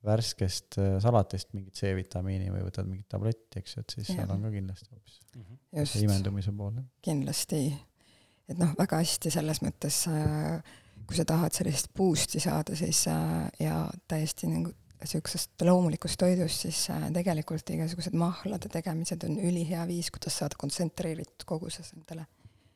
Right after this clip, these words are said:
Speaker 2: vitamiine sisse või noh, neid toi-, igast mikroelemente ja asju, mida seal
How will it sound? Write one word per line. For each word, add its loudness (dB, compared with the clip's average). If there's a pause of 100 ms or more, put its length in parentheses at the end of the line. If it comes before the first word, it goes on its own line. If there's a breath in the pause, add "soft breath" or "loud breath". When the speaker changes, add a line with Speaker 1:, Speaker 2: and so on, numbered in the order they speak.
(320 soft breath)
Speaker 2:
vitamiine -2
sisse -4 (180)
või 2
noh, 0
neid -2 (260)
toi-, -6 (200)
igast -6
mikroelemente 0
ja -2
asju, -2
mida -4
seal -6